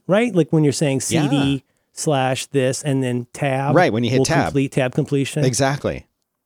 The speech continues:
Speaker 1: And of course, if you're doing that in a terminal in Bash or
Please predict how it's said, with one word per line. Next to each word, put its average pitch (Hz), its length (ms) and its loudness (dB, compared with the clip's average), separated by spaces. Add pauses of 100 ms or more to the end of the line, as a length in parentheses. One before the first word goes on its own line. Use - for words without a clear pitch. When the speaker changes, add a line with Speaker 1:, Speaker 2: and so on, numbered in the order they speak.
(680)
Speaker 1:
And 175 80 6
of 165 60 2
course, 240 400 4
if 165 120 -2
you're 165 60 2
doing 160 160 4
that 131 80 2
in 110 60 -6
a 113 60 -4
terminal 180 540 0
in 120 120 -2
Bash 160 380 -2
or 117 180 -2